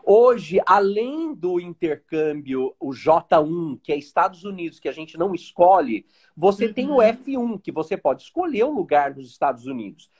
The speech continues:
Speaker 1: Também é escola pública, mas você escolhe. Obviamente,
Speaker 2: Uhum.
Speaker 1: o preço dobra, triplica, e aí vai, né? E tam-, e também tem os intercâmbios daquele, "Ah, eu não quero que meu filho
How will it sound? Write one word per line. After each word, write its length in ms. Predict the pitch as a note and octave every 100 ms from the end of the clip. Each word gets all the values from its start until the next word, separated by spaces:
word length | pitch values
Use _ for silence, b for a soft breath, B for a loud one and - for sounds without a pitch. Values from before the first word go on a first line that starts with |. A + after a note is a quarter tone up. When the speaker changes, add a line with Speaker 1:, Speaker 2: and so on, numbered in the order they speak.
| _ -
Speaker 1:
Também 440 | D3 C3 E3+ B3+
é 40 |
escola 440 | D#3 - - C3+ A3
pública, 460 | - A3+ C#4 D4+
mas 180 | C#4+ C#4
você 240 | C4+ C4+ C#4+
escolhe. 500 | D4 - G#3 B2 b b -
Obviamente, 720 | F3+ F3 D#3 A3+ G3+ A3+ -
Speaker 2:
Uhum. 100 | G#3
Speaker 1:
o 40 |
preço 400 | G#3 - - -
dobra, 580 | E3 D3+ F3 G3 D3+ C3+
triplica, 880 | - E3+ E3 D#3 G#3 F#3+ - C#3+ B2+ _ _
e 120 | F#3+
aí 160 | A3 D#4+
vai, 360 | G3 B2+ F2+ _ -
né? 300 | A#2 F3+ B3+ _ _
E 100 | D4+
tam-, 240 | E4+ D#4 B3+
e 100 | A#3+
também 420 | C#4+ C4 G#3+ C4+
tem 220 | C4+ C4+
os 160 | B3+ G#3+
intercâmbios 800 | A#3 A3 F3+ - G#3+ A#3 F#3+ E3+
daquele, 340 | G3 G3 G3
"Ah, 200 | G#3+ A3+
eu 140 | A3 A3+
não 160 | C4+
quero 340 | B3+ A#3+ C4 A#3+
que 80 | A3+
meu 180 | A#3
filho 480 | - - B3+ C4+ C#4+